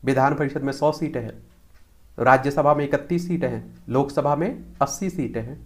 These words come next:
तो उत्तर प्रदेश की नोएडा में आपको ये देखने को मिलेगी। सुपरटेक ट्विन टावर की अगर हम लोग विवाद की बात करें,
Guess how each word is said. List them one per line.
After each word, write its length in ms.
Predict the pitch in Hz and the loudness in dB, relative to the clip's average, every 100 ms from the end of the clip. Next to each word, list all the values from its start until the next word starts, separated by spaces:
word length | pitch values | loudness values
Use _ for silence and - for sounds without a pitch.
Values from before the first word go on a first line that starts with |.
| - - - - - - - - - | -20 -20 -20 -20 -20 -20 -20 -20 -2
तो 40 | - | 2
उत्तर 300 | 160 156 196 | 2 8 8
प्रदेश 280 | 196 196 208 | 8 2 0
की 120 | 214 | -2
नोएडा 320 | 147 135 143 | 2 4 4
में 100 | 156 | 4
आपको 300 | 156 156 247 320 - - | 2 2 -2 -2 -8 -4
ये 80 | 139 | -2
देखने 300 | 131 120 120 | 0 0 -2
को 120 | 113 | -4
मिलेगी। 380 | 110 107 107 131 175 - - - - - - - - | -4 -4 -4 -8 -12 -20 -20 -20 -20 -20 -20 -20 -18
सुपरटेक 640 | - 165 175 226 226 226 226 | 6 8 8 6 4 2 2
ट्विन 260 | 180 175 175 | 2 4 6
टावर 260 | 156 156 | 6 6
की 140 | 165 175 | 4 2
अगर 160 | 156 | 2
हम 120 | 151 | 2
लोग 200 | 147 143 | 0 0
विवाद 320 | 120 110 127 - | 2 2 2 0
की 120 | 117 | -4
बात 200 | 101 - | -4 -4
करें, 180 | 104 117 | -8 -10